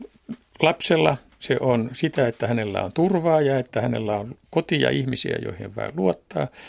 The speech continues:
Nuorella se on kykyä hankkia koulutusta ja oppia, sillä tavalla valmistautua elämän haasteisiin. Aikuisella se on kykyä pysyä sorvin tai kirjoituspöydän ääressä ja saada aikaan Suomen kansalaisena jotain. Ja vanhuksella hyvin pitkälti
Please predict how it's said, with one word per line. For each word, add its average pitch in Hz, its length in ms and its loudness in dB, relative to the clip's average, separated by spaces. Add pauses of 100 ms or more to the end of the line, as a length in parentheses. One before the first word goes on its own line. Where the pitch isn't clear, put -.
(320)
Nuorella 151 360 4
se - 120 -2
on 107 240 -2 (200)
kykyä 127 460 4 (520)
hankkia 127 500 0 (100)
koulutusta 170 640 0
ja 52 200 -2
oppia, - 520 2 (500)
sillä 131 220 -2
tavalla 113 280 2
valmistautua 131 720 0
elämän 113 280 0
haasteisiin. 147 840 4 (560)
Aikuisella 139 600 4
se - 120 -2
on 104 120 -2
kykyä 147 340 0
pysyä 120 360 -2
sorvin 135 480 2
tai 107 160 0
kirjoituspöydän - 760 -4
ääressä 147 460 2
ja 104 120 -2
saada 107 340 0
aikaan 165 420 2
Suomen 113 300 -2
kansalaisena 135 720 2
jotain. 127 420 -2 (320)
Ja 156 80 4
vanhuksella 127 520 4
hyvin 117 220 2
pitkälti - 580 -4